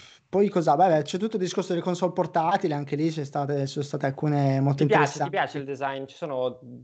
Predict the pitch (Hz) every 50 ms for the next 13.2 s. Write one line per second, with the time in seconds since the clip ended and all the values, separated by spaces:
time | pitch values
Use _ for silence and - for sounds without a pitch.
0 | _ _ - 139 135 - - 143 143 131 135 135 123 110 - 123 123 120 127 127
1 | 123 120 117 - - 123 120 _ _ - - _ 135 127 120 123 131 127 - 131
2 | 127 120 113 135 127 123 117 - 120 107 104 110 _ - 120 107 - - - -
3 | _ _ - 147 147 147 - 175 180 175 180 151 135 143 151 147 - 156 139 135
4 | 127 - - 139 135 143 147 156 - 151 131 - 127 117 117 127 123 123 120 -
5 | _ _ _ _ 123 117 113 139 135 135 135 135 135 131 131 131 131 135 139 139
6 | 143 143 143 - _ _ _ - - 117 117 117 117 113 123 127 127 135 131 120
7 | 127 131 123 127 123 120 123 123 120 117 131 123 117 120 117 117 117 113 117 -
8 | 123 120 120 123 123 120 - 139 120 110 - 127 117 135 131 120 110 113 117 117
9 | 113 113 120 120 - 147 135 143 139 _ _ _ - 123 123 120 - 170 156 160
10 | 175 170 170 165 151 143 135 139 143 139 135 139 127 123 143 143 160 170 175 190
11 | 196 190 175 135 117 - 123 113 131 131 123 113 127 127 120 123 117 127 123 120
12 | 120 117 117 - 120 123 127 135 143 139 - 147 143 143 - _ _ - 160 170
13 | 170 170 -